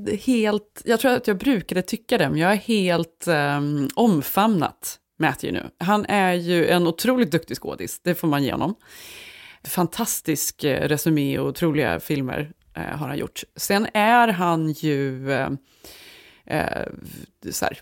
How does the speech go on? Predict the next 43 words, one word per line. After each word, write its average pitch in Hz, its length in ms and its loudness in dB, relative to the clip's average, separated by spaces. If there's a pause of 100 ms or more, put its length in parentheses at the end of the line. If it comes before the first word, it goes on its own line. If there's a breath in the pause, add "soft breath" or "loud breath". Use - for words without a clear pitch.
politiskt 202 880 0
involverad. 170 1120 2
Han 160 280 -2
är, 151 580 0
ehm, 143 680 0
han 180 320 2
var, - 160 2
han 180 280 2
kom 240 260 2
ju 302 80 4
faktiskt 135 340 -4
från 143 180 0
Uvalde, 143 800 2 (120)
eh, 131 200 -4
Texas, - 560 -2
den 147 140 -2
här 135 140 -2
fruktansvärda 202 1040 0
skolskjutningen 165 720 0
var, 131 300 0
eh, 151 240 -2
förra 151 220 -4
året. 147 280 -2 (960 loud breath)
Och 185 100 2
där 180 160 6
var 185 80 6
han 180 120 6
ju 170 60 4
väldigt 156 380 2
engagerad 165 580 2
och 143 60 -8
pratade 147 200 -2
mycket 143 140 -2
i 135 40 -6
Vita - 180 -8
huset 165 380 0
och - 40 -10
så - 120 -4
vidare, 160 220 2
han 156 180 0
och 147 40 0
hans 147 140 0
fru. 190 280 -2